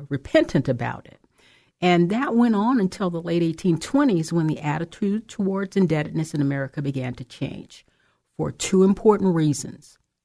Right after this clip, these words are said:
First, that a system n-, needed to be developed to better deal with debtors.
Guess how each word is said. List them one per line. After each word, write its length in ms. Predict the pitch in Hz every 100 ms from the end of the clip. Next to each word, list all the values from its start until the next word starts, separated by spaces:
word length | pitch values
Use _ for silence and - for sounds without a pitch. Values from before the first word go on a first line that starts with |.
| _
First, 420 | - 302 247 247 - _ _ _ _ _
that 220 | 196 196 -
a 120 | 180
system 1300 | - - - - - 311 339 - - 175 165 170 180 -
n-, 140 | 175 - _ -
needed 400 | 196 254 294 -
to 80 |
be 120 | 190 190
developed 460 | 175 165 175 180
to 80 | -
better 440 | 160 - 208 240 233
deal 400 | - 214 294 302
with 220 | 214 -
debtors. 560 | 143 120 - - -